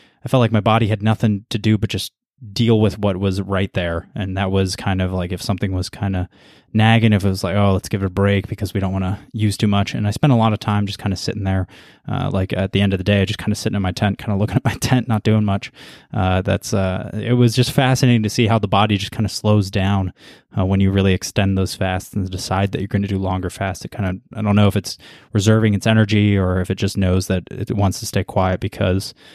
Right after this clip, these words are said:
uh, you're just, um, you're, you're not eating, so it's not getting any energy from outside sources. And then I also did my Wim Hof breathing still while I was out there, and that was wild. Doing it amongst nature was awesome.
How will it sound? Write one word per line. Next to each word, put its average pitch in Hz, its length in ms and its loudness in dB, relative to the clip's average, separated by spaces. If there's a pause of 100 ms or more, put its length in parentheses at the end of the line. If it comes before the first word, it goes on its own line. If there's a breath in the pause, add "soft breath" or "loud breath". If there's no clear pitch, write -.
(260 loud breath)
uh, - 220 -2
you're 92 220 2
just, 95 300 0
um, 92 480 0 (160)
you're, 101 360 0
you're 104 160 0
not 95 200 0
eating, 92 380 0
so 101 160 0
it's - 140 -2
not 95 140 -2
getting 98 200 -2
any 95 180 -4
energy 95 320 -6
from 92 160 -8
outside 92 360 -4
sources. 110 420 -4 (760 loud breath)
And 120 140 -2
then 120 220 2
I 123 120 0
also 127 200 2
did 127 100 2
my 127 80 2
Wim 117 240 0
Hof 113 240 0
breathing 110 300 0
still 110 240 -2
while 101 120 0
I 101 40 -2
was 95 140 -4
out 104 180 -4
there, 101 240 -4 (340 loud breath)
and 107 140 -2
that 139 160 2
was 131 160 2
wild. 120 560 2
Doing 147 220 2
it 143 100 0
amongst 120 340 0 (160)
nature 113 640 0
was 95 300 -6
awesome. 98 560 -2